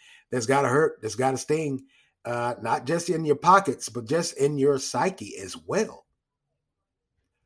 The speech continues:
One thing I can say about Kanye, Kanye West, I don't agree with any, uh, a lot of the things he says, but what he is,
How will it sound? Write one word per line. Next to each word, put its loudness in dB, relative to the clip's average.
One 6
thing 6
I 2
can -6
say 2
about 2
Kanye, -2
Kanye 0
West, -6
I -6
don't -2
agree -4
with -6
any, -4
uh, -4
a -4
lot -2
of -10
the -8
things -2
he -8
says, -8
but 4
what 10
he 4
is, 0